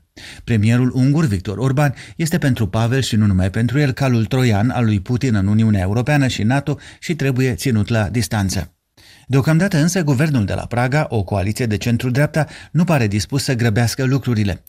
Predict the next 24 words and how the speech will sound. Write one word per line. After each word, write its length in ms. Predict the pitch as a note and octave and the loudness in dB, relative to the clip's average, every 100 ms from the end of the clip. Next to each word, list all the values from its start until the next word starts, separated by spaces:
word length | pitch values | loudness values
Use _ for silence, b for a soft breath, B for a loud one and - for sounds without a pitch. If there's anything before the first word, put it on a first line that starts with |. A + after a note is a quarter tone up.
| B | B
Colaborarea 600 | - A#2 G#2 A2+ C#3 C#3 | -4 0 2 2 2 2
cu 100 | G2+ | 0
V 160 | A2 B2+ | -2 -2
patru 380 | A#2+ D3 D3 C#3+ B B | 0 -2 -2 -4 B B
este 200 | F#3 F#3 | -4 -2
cuprinsă 460 | - C3 A2 A#2+ D3 | -2 -2 0 2 2
în 60 | |
programul 460 | A#2 A2+ A2 C3 A#2+ | 0 0 2 2 2
de 100 | G#2+ | 2
guvernare. 640 | G#2+ A2+ B2+ C3+ B2 F#2 - | 2 2 2 2 2 -2 -6
Pe 80 | - | -6
de 100 | F#2+ | -2
altă 200 | F#2 G2+ | 0 0
parte, 320 | A#2 D3+ D#3 D#3 B | 0 0 -2 -4 B
ministrul 400 | - C3 B2 B2+ | 0 2 2 2
de 80 | A2+ | 0
externe 420 | A2 - B2 A2+ | 0 0 2 4
Jan 180 | G#2 F#2+ | 2 2
Lipavski, 580 | G2 G#2+ E3 - - D#3 B B | 2 0 -2 -4 -4 -4 B B
din 160 | C3 | 0
Partidul 520 | A2+ G#2+ F#2 B2 A2+ A2+ | 2 0 0 0 0 0
Liberal 460 | B2 A2 A2 A#2 | 0 2 2 2
al 240 | G#2+ G2+ - | 2 0 -4
Piraților, 600 | B2 A#2+ G#2+ A2+ D3 D#3 | -2 0 2 2 0 -2